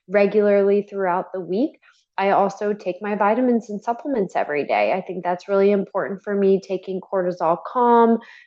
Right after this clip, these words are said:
making sure that I'm utilizing my folate level, my folate supplement, vitamin D is really important for me. Uh, obviously taking prenatals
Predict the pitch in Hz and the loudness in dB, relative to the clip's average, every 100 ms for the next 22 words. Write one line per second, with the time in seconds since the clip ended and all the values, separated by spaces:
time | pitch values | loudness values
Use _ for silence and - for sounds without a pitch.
0 | - 180 190 190 - 185 185 180 180 180 | -8 -4 0 -2 2 4 4 4 4 2
1 | 175 180 175 180 190 190 185 180 185 180 | 0 -4 -2 2 4 4 2 2 2 0
2 | 190 185 185 180 160 160 - 269 262 240 | -2 0 -2 -4 -8 -12 -2 2 4 4
3 | 240 240 - 220 214 202 - 202 185 - | 2 2 0 0 0 -4 -12 -10 -10 -4
4 | 233 220 220 - _ 226 214 226 214 214 | 0 4 2 0 _ -6 -4 -2 0 0
5 | 208 196 180 170 170 170 165 220 220 214 | -2 -4 -4 -2 -2 -4 -4 -2 2 2
6 | 208 208 208 208 196 - 196 - 208 - | 0 -2 0 0 -2 -6 -6 -6 -10 -6
7 | 208 202 202 196 - - - - 175 170 | 0 4 4 2 -2 -20 -20 -12 -6 -4
8 | - 180 180 180 180 175 180 180 180 - | -2 0 -2 -4 -8 -10 -10 -8 -10 -8
9 | 190 180 180 175 | -4 -2 0 -2